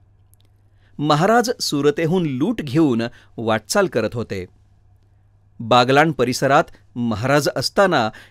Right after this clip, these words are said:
हेरांनी बातमी आणली, "दाऊद खान येतो आहे."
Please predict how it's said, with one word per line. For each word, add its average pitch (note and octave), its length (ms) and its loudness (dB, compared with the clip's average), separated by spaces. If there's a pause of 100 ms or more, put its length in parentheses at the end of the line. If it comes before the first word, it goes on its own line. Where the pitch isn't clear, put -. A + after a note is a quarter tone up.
हेरांनी D3+ 540 0
बातमी F3 500 0
आणली, C#3 420 2 (420)
"दाऊद A#2+ 400 0 (100)
खान B2 360 -4 (280)
येतो G#2+ 400 -6
आहे." G2 340 -6